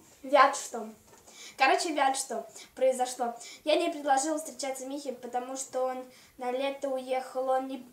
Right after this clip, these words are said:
он не переедет. Ура! Ну, мы с Н П решили его подколоть и написали...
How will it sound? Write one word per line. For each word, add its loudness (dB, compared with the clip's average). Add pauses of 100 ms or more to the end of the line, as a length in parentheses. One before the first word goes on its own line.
(140)
он 2
не 0
переедет. -2
Ура! 6
Ну, 2
мы 2
с -4
Н -2
П 0 (360)
решили -2
его -2
подколоть -2
и -2
написали... -4